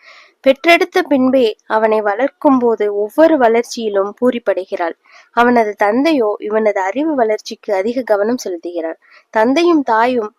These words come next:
ஒருவனை வளர்ப்பதில் அதிக கவனம் செலுத்தினாலும் தாயின் பங்கு சற்று கூடுதல் என்ப-, என்பதை அறிவுடையோர் மறக்க மாட்டார்கள். இதனால்தான் நபி ஸல்லல்லாஹு அலைஹி வஸல்லம் கூட தந்தையை விட தாய்க்கு அதிக முக்கியத்துவம் வழங்கிட கூறுகிறார்.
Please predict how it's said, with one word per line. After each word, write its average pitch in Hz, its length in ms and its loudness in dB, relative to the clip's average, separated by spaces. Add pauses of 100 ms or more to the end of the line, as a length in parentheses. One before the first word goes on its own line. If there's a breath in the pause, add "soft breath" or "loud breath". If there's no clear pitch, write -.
ஒருவனை 214 400 0
வளர்ப்பதில் 208 580 -2
அதிக 262 360 -2
கவனம் 226 440 -4
செலுத்தினாலும் 196 680 -6 (400 soft breath)
தாயின் 302 380 6
பங்கு 240 280 2
சற்று 233 340 -2
கூடுதல் 262 420 2
என்ப-, 214 300 -2
என்பதை 247 540 4
அறிவுடையோர் 233 760 4
மறக்க 202 380 0
மாட்டார்கள். 185 540 -4 (160)
இதனால்தான் 214 640 2
நபி 226 320 -2
ஸல்லல்லாஹு 226 460 2
அலைஹி 214 220 4
வஸல்லம் 196 300 -4
கூட 190 200 0 (180)
தந்தையை 262 460 2
விட 185 180 -2 (200)
தாய்க்கு 247 420 0
அதிக 226 320 0
முக்கியத்துவம் 226 760 0
வழங்கிட 214 540 2
கூறுகிறார். 190 640 0